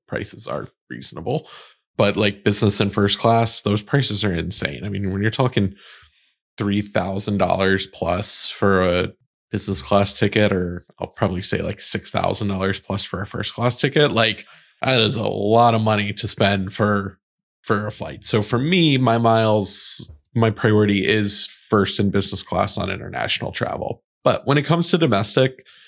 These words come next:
and I say domestic, I live in Houston. So domestic <laughs> includes, like, Mexico, the Caribbean, Central America, like,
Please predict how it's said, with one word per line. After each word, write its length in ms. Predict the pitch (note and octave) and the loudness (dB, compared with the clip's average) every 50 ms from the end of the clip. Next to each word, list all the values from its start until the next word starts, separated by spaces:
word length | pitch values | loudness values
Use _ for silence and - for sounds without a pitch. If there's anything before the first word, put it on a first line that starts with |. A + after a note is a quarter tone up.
| - _ _ _ _ - | -20 _ _ _ _ 0
and 240 | A#2 B2+ A#2+ G2+ - - | 0 2 2 0 -2 0
I 40 | B2+ | 0
say 160 | B2+ - D#3+ | 2 2 2
domestic, 540 | C#3+ A#2+ G#2 G2+ - - - - E2 - - _ _ _ - | 2 2 2 0 0 0 0 0 0 -2 -4 _ _ _ 0
I 80 | A2 | 2
live 140 | A#2+ C3+ C3 | 2 2 2
in 220 | A#2+ G#2+ F#2+ F2+ - _ _ _ _ _ _ | 2 0 -2 -4 -8 _ _ _ _ _ _
Houston. 520 | - - - - G#2 G2 - - F#2 E2+ F2+ | -12 -6 -2 0 0 0 0 -2 -6 -6 -4
So 160 | - - - | -2 0 2
domestic 400 | - G#2+ G#2 F#2 E2+ - - - | 4 4 4 4 4 2 2 2
<laughs> 0 | |
includes, 400 | B2+ G#2 - - C#3+ A#2 G2+ - | 2 2 4 4 2 2 2 2
like, 180 | A2 A2+ - - | 0 0 0 0
Mexico, 640 | A2+ A2 - - - A2+ - A#2+ G#2 G#2 G#2+ A2 A2 | -2 0 2 2 2 2 4 4 4 6 6 6 4
the 120 | G#2+ G#2+ G#2 | 4 2 0
Caribbean, 680 | - - A#2 G#2+ G#2+ G#2+ A2 G#2+ A2 A2+ A2 A2+ A2 | 0 -2 -2 -2 0 0 0 2 0 0 0 0 0
Central 360 | G#2 - A2 G#2+ - C3 A2+ | 2 2 2 2 2 4 4
America, 380 | G#2+ G#2 G2+ G#2 G#2+ G#2 - F#2 | 4 4 4 4 4 4 2 2
like, 280 | B1+ E2 A2+ A2+ - | 2 2 0 0 -2